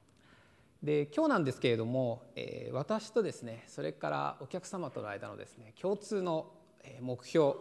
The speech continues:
えー、目的としまして、えー、一つ目ですね、そのAzureサイトリカバリーとですね、それからAzure、えー、こちらについてですね、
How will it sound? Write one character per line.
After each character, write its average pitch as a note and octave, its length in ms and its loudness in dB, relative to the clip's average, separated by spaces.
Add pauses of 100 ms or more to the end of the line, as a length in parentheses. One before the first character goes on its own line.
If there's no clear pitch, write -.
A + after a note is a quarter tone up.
(100)
え - 80 -6
ー、 - 20 -10
目 A#2 240 -8
的 - 200 -4
と D#3+ 100 -2
し - 120 -8
ま C#3 120 -4
し - 140 -14
て、 - 380 2 (440)
え G#2 400 0
ー、 - 20 -14
一 G#3 220 -2
つ A3+ 80 -6
目 A3 100 0
で A#2+ 80 0
す A2+ 80 -8
ね、 G#2 260 -10 (140)
そ B2+ 80 -12
の A#2+ 120 -8
Azure G#3 440 -4
サ A#3 160 0
イ A3 80 0
ト A3+ 100 4
リ A3 80 2
カ A3+ 140 4
バ F#3 100 6
リ C3+ 100 2
ー A2 40 -4
と A#2 140 -6
で B2+ 80 -12
す - 100 -20
ね、 B2+ 220 -14 (260)
そ E3 60 -14
れ F3 80 -6
か - 100 -6
ら C#3 180 -4
Azure、 C3 420 -2 (500)
え C#3 100 -4
ー、 - 40 -8
こ D#3+ 120 -2
ち A3 100 -2
ら A3+ 120 0
に A3+ 100 0
つ - 160 -4
い G#3+ 80 0
て D3 100 -4
で G#2+ 100 -6
す - 100 -16
ね、 G#2 240 -16